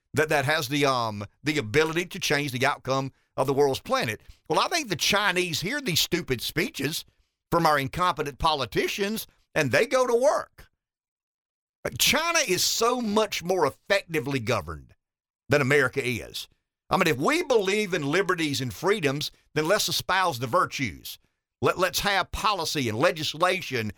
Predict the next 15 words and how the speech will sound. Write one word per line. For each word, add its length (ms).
that 140
advances 680
liberty 440
and 100
freedom. 420
At 140
least 360
the 80
Chinese 640
will 100
tell 160
you 140
what 200
they 120
are. 440